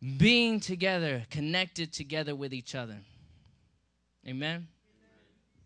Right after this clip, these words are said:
God is love.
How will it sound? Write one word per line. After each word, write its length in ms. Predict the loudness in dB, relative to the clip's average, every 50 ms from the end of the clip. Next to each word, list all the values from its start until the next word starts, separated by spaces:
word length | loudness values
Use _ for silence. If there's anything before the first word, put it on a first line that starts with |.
| -20 _ _ _ _ _ _ _ _ _ _ _ _ _ _ _ _ _ _ _ _ _ _ -20 -20 -20 -20 -20 _ _ _ _ -2 4
God 260 | 6 8 8 8 4
is 160 | 2 -2 -2
love. 320 | -2 -2 -2 -2 -4 -6